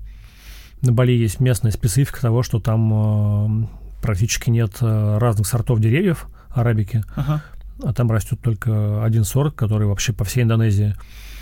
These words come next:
Speaker 1: э, я пом-, типика, если не ошибаюсь. И, э, у этого есть тоже свой, э, сво-, своё объяснение, поскольку,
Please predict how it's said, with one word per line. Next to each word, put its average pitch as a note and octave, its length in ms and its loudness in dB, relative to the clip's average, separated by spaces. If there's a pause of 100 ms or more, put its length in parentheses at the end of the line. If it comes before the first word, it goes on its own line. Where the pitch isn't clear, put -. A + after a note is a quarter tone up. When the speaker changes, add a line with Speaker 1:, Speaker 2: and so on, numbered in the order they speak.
(260)
Speaker 1:
э, C3+ 40 0
я G#2 500 2
пом-, A2 460 -2 (260)
типика, A#2+ 420 0 (540)
если B2 220 -4
не G#2+ 40 2
ошибаюсь. G#2+ 400 0 (960)
И, A2+ 400 2
э, A2 260 2
у G#2+ 360 0
этого A#2+ 200 2
есть A2 300 0
тоже A2 240 0
свой, A2 520 0
э, G#2 320 2 (280)
сво-, - 260 -6 (220)
своё B2 260 0
объяснение, A2+ 640 2 (840)
поскольку, A2 1000 0